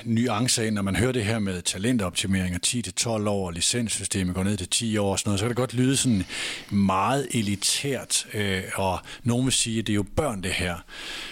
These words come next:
Flemming, du og jeg var med i et debatarrangement på S D U i forrige weekend, hvor du, øh, sl-, slog til lyd for det her med at afskaffe resultater for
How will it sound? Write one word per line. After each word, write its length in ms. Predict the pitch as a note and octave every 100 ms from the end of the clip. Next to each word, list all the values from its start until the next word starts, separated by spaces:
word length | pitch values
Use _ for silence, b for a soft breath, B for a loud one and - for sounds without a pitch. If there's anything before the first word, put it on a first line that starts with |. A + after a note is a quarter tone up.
| B
Flemming, 440 | - G#2+ G2+ G2
du 100 | A2+
og 60 | A#2+
jeg 240 | G#2+ A#2+
var 360 | A#2+ G2 F2 F2+
med 180 | G#2 A2
i 100 | A2+
et 80 | G2+
debatarrangement 800 | F#2 A2+ B2 A2 - F2+ E2+ D#2+
på 100 | F#2
S 100 | F2
D 80 | -
U 280 | G#2 A#2 B2+
i 40 |
forrige 360 | F2+ - G#2 G#2
weekend, 400 | A2 B2 G2+ E2+
hvor 200 | F#2+ F#2+
du, 360 | F2+ G#2+ A2+ G2
øh, 60 |
sl-, 260 | - - G2
slog 220 | - F#2+
til 100 | F#2+
lyd 200 | A2 C3+
for 360 | - A2+ G#2+ - B B B
det 120 | A#2+ F#2+
her 140 | A2
med 220 | A2 G#2+
at 140 | F#2+ - -
afskaffe 600 | A2+ - - F2+ - G#2
resultater 840 | F#2 - - - C#3 A2+ E2+ D2+ B B B
for 440 | - A2+ F#2+ F2